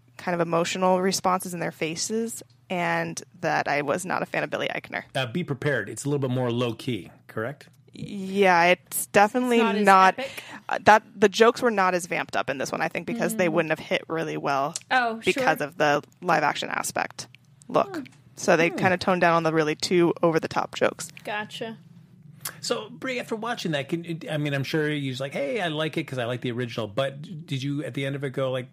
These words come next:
Speaker 2: "That was fine, but I really see no reason why, other than money,
Speaker 3: Yeah.
Speaker 2: that this exists"?
Speaker 1: I mean, I think of that way for a lot of the live action <laughs> ones.
Speaker 3: Mm.
Speaker 1: I mean, some of them are really fun. I think some of them don't need to exist.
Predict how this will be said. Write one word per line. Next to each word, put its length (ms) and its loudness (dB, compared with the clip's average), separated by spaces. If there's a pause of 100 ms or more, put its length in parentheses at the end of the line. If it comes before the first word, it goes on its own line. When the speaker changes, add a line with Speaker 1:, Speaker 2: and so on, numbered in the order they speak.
Speaker 2:
"That 140 -6
was 120 -8
fine, 220 -6
but 140 -8
I 20 -8
really 400 -6
see 240 -10
no 100 -8
reason 360 -8
why, 340 -8 (260)
other 200 -2
than 120 -2 (120)
money, 180 0
Speaker 3:
Yeah. 360 -6 (260)
Speaker 2:
that 120 -8
this 200 -4
exists"? 500 -12 (540)
Speaker 1:
I 100 6
mean, 120 8
I 80 8
think 180 -8
of 100 -2
that 220 -4
way 240 -4 (160)
for 420 -2
a 40 -6
lot 320 -2
of 140 -6
the 100 0
live 240 4
action 420 2
<laughs> 120 8
ones. 240 0
Speaker 3:
Mm. 280 -6 (340)
Speaker 1:
I 80 6
mean, 180 4
some 140 4
of 60 6
them 100 4
are 100 8
really 220 8
fun. 420 4
I 240 2
think 440 -6
some 220 -4
of 80 -2
them 140 -4
don't 220 -2
need 160 -8 (120)
to 120 0
exist. 520 0